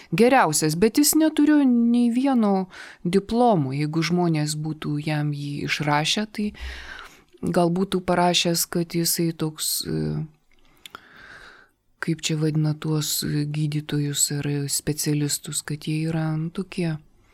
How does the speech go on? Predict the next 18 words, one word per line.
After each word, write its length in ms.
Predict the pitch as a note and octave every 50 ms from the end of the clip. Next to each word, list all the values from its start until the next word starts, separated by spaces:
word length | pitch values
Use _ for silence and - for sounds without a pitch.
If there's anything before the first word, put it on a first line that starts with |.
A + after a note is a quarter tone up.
| _ _ _ - - - - - _ _ _ _ _ _ -
patys 380 | D#3+ E3 D#3+ - D#3+ D3+ - D#3+
iš 80 | D#3+ -
savęs 500 | - - E3 D#3 D#3+ D#3 D3+ D3 - -
iš-, 220 | C#3+ - - - - -
išmokę, 600 | D#3 D3+ - - D#3 D3+ D3+ C#3+ C#3 - D3 D3
jie 400 | D3 D3 D3+ D3+ D3+ D3+ D3+ D3+
nediplomuoti, 1160 | D#3+ E3+ F#3+ G#3 A3 A3 G3+ A#3 A3 - - F#3+ F#3+ F#3 F3+ E3+ E3 D#3 C3+ C#3 - - - C#3+
jie 160 | D3 D3+ E3 E3 E3
yra 160 | E3 E3+ E3
tokie 260 | - D#3+ D3+ - D#3+ D3+
tarsi 380 | D#3 - D#3+ D#3+ - - E3
antrarūšiai. 800 | D#3 D#3 D3+ D3+ D#3+ D#3+ D#3 D#3 D#3+ D3+ C3+ B2+ - - - - - - - - - - - - - - -
Bet, 500 | D#3 D3 D#3 E3+ E3 D#3+ D3+ D#3 - -
e, 400 | D#3 D3+ D3 C#3+ C#3+ C#3+ C#3+ D3+ - - - _ - - - - - -
bet 300 | D3+ D#3 E3 D#3 - -
kartais 400 | - C4 C4+ - - E3 D3+ -
tie 140 | - E3+ D#3+ D#3+
žmonės 560 | D#3 E3 F3+ G3 G3+ F3+ D#3+ D#3 D3+ -